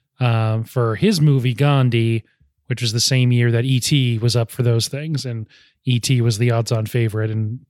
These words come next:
uh, Richard Attenborough upset him. And ten years later, Spielberg got his revenge, I guess, by casting him as a,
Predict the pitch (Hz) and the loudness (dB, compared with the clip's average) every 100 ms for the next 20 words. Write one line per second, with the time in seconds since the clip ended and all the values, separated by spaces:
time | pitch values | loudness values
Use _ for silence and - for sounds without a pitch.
0 | - 113 104 107 113 110 117 113 120 117 | -8 -6 -4 -6 -8 -6 -6 -6 -6 -2
1 | 117 107 113 120 - 151 - 202 214 202 | -2 -2 -6 -8 -8 -4 0 0 2 2
2 | 214 214 - - - - _ - - 151 | 4 2 0 -20 -20 -20 _ -10 -2 2
3 | 147 131 139 143 139 135 - 143 135 143 | 2 2 2 4 4 2 2 0 2 2
4 | 135 143 135 131 127 165 190 214 220 294 | 4 4 4 2 2 4 4 2 2 2
5 | 269 - 135 123 143 143 - 131 139 135 | 2 0 0 2 2 2 2 2 4 4
6 | 123 110 120 113 | 2 2 0 0